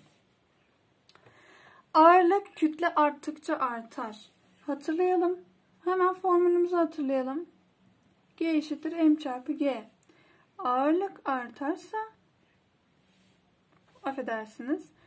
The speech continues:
kütle artarsa ağırlık da artacak. Neden? Diyelim ki benim kütlem,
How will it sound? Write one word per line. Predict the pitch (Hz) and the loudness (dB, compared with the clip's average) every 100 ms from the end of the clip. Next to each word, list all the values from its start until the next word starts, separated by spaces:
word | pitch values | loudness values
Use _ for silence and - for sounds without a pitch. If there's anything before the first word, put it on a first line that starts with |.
| _ _ _ | _ _ _
kütle | - 302 311 302 277 - | -8 -8 -2 -2 -2 -6
artarsa | 240 226 226 - 285 330 - 370 381 381 _ _ _ _ _ _ _ | -12 -12 -14 -8 -6 -6 -8 -8 -8 -10 _ _ _ _ _ _ _
ağırlık | 285 269 220 208 208 311 | 0 0 0 -8 -6 -4
da | 370 370 _ | -4 -4 _
artacak. | - 262 254 214 220 - | -6 -4 -6 -16 -18 -6
Neden? | 311 330 247 320 381 _ - _ _ | -2 -2 -2 -10 -16 _ -20 _ _
Diyelim | 349 269 233 | -4 -4 -4
ki | - | -6
benim | 285 277 277 | -4 -4 -6
kütlem, | 285 285 - 254 285 | -8 -10 -6 -6 -6